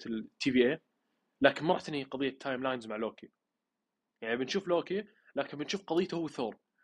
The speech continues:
هو ثور وفي التايم لاينز. يعني أنا، أنا هذا توقعي، لأنه خلاص ما عاد أتخيل لوكي في السحر، ما سحر والشر.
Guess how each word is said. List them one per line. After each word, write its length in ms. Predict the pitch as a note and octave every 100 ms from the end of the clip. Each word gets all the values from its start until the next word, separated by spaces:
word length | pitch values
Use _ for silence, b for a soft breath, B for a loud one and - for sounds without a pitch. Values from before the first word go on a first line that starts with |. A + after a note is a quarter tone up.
| _ E3
هو 160 | F3+
ثور 460 | C3+ D#3 F3+ B3 - _ _ _ _ _ _
وفي 200 | B2+ -
التايم 320 | - D3+ C3+
لاينز. 320 | A#2 G2+ - -
يعني 140 | A2 A#2
أنا، 260 | C3+ -
أنا 120 | D3
هذا 100 | D#3
توقعي، 600 | D3 - D3 D3+ - G#2
لأنه 300 | A2+ D3+ D#3+ - b b _
خلاص 460 | - F#3+ B2 - -
ما 120 | C#3+
عاد 120 | D#3+
أتخيل 320 | E3 - D#3+ C3+
لوكي 280 | C#3 C#3
في 60 | B2
السحر، 440 | - - A2 A#2+
ما 120 | A2+ G#2+
سحر 340 | - C3+ A2+
والشر. 400 | G#2+ - C3 G2+